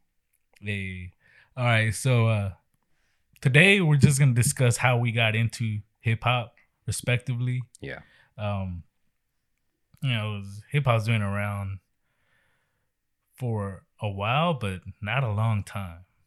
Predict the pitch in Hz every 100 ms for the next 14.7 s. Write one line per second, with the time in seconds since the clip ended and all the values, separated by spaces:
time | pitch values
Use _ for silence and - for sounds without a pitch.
0 | _ _ _ 101 87 - 113 107 - 104
1 | - 101 98 85 87 85 85 87 90 90
2 | - _ _ - 139 - _ _ - -
3 | 113 107 104 98 - 120 107 101 - 117
4 | 110 104 98 107 104 104 - 117 95 117
5 | 135 139 _ _ _ _ _ _ _ 117
6 | 107 101 90 - _ _ _ _ _ _
7 | _ _ 113 147 - 113 135 104 101 101
8 | 101 - _ _ _ - 127 117 - 104
9 | 101 98 98 110 107 101 107 113 101 92
10 | _ _ _ _ _ _ _ 127 151 147
11 | - 117 104 101 95 _ _ _ _ -
12 | 110 101 110 - - - 143 104 101 95
13 | 90 92 _ _ _ _ - _ _ -
14 | 107 101 - 208 - 107 95